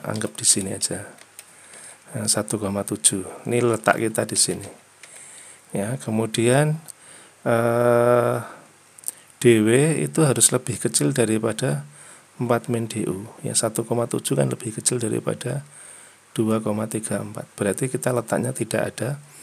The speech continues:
autokorelasi ya. Berarti, eh,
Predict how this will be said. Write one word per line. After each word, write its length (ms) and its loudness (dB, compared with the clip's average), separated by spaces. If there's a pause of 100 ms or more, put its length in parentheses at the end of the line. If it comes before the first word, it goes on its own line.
(380)
autokorelasi 1120 -2
ya. 300 -2
Berarti, 560 0 (580)
eh, 580 0